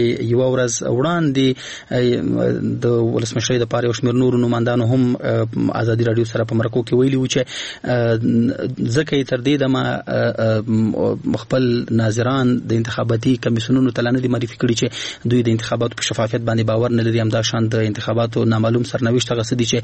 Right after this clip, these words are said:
آه، دوی، آه، په دغه پروسه باندې، آه، ناباوره کړي دي. م، دا په داسې حال کې ده چې د انتخاباتو ته، م، لږ تر لږه دوه دېرش ورځې پاتې دي. د انتخاباتي، آه، د انتخاباتو خپلواک کمیسیون ویلي دي چې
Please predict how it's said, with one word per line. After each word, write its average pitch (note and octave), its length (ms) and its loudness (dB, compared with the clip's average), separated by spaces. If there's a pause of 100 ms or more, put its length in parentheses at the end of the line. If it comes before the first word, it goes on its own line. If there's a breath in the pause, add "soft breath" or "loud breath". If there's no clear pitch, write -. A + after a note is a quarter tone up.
(340 loud breath)
آه، A#2 160 0
دوی، A#2 480 2
آه، A2+ 320 0 (420)
په A2+ 80 -2
دغه A2 180 0
پروسه A2+ 360 -2
باندې، A2+ 580 0
آه، G#2+ 220 0
ناباوره G#2+ 520 0
کړي G#2+ 320 0
دي. A2 180 2 (360 loud breath)
م، C3 220 4 (420)
دا C3+ 120 -2
په C3+ 160 -6
داسې - 100 -4
حال D#3 80 0
کې D3+ 120 -2
ده D3+ 100 0
چې C#3+ 100 -2
د C#3 120 2
انتخاباتو B2+ 720 0
ته، A#2+ 280 0
م، A#2 400 0
لږ A2+ 380 -2
تر B2 80 -4
لږه A#2 240 2
دوه A#2+ 100 2
دېرش A#2 260 0
ورځې C3 340 2
پاتې B2+ 200 -2
دي. A#2+ 140 0
د A#2 60 -2
انتخاباتي، A2+ 640 0 (180)
آه، A#2 480 0
د A2+ 80 0
انتخاباتو A2+ 440 0
خپلواک A2+ 300 0
کمیسیون A#2 360 0
ویلي A#2+ 180 2
دي A#2+ 120 -4
چې B2+ 120 -2